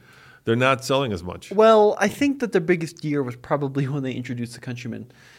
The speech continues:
Speaker 2: I think that's when they probably sold the most units, actually.
Speaker 1: And, and even that Countryman was small compared to the current one.
Speaker 2: I, you know, Dad, I'm just not sure small cars work in the U S.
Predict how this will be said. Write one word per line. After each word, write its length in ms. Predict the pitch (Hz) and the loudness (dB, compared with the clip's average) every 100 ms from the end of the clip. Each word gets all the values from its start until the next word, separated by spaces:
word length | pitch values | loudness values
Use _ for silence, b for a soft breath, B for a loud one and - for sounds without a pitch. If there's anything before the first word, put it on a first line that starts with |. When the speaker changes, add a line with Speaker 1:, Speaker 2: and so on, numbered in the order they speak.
| b - | b -12
Speaker 2:
I 60 | |
think 160 | 127 131 | -10 -8
that's 160 | 120 123 | -8 -8
when 100 | 110 | -8
they 80 | |
probably 380 | 110 123 110 107 | -4 -2 -2 -6
sold 240 | 117 127 113 | -6 -6 -6
the 80 | |
most 240 | 107 107 110 | -6 -8 -8
units, 260 | 110 98 | -10 -6
actually. 340 | 107 104 110 127 | -6 -6 -6 -4
Speaker 1:
And, 100 | 139 | -4
and 120 | 143 139 | -4 -4
even 160 | 151 | -4
that 200 | 139 165 - | -4 -4 -2
Countryman 480 | 123 - 110 101 | -2 -2 -2 -2
was 180 | 95 - - | -4 -8 -10
small 260 | 113 98 92 | -6 -4 -4
compared 380 | - 90 95 87 | -8 -6 -6 -6
to 80 | |
the 60 | - | -10
current 220 | 95 90 | -12 -10
one. 200 | 90 87 90 B B B - | -10 -10 -14 B B B 2
Speaker 2:
I, 140 | 302 | 4
you 200 | 302 277 | 4 2
know, 260 | 330 339 311 | 4 4 4
Dad, 320 | 311 302 294 B B B - | 8 8 6 B B B -4
I'm 220 | 294 370 | 0 0
just 200 | 359 - | 0 0
not 200 | 240 226 | -2 -2
sure 100 | 214 | -6
small 220 | - 160 | -6 -6
cars 260 | - 131 120 | -6 -10 -8
work 160 | 104 | -12
in 80 | 98 | -12
the 60 | 104 | -8
U 160 | 110 | -6
S. 260 | 113 - | -8 -10